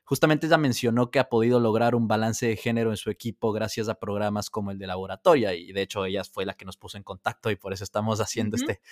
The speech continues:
Speaker 1: este episodio. Em, hace poco también escuché una conferencia con David Vélez, el, el, el cofundador de Nubank,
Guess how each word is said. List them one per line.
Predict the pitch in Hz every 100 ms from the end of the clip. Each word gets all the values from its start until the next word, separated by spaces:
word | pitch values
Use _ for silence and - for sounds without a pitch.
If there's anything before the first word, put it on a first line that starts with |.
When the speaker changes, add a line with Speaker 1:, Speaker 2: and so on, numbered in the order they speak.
| -
Speaker 1:
este | - -
episodio. | - 160 165 143 151 - - - -
Em, | 135 127 -
hace | -
poco | - 175 208
también | 175 165
escuché | 175 151 165
una | 165
conferencia | - 127 127 139 143 139
con | 131
David | 117 120 113
Vélez, | 135 135 110
el, | 101
el, | 98 98 98 -
el | 101
cofundador | 104 - 107 107 117
de | 113
Nubank, | 113 135 117 107 104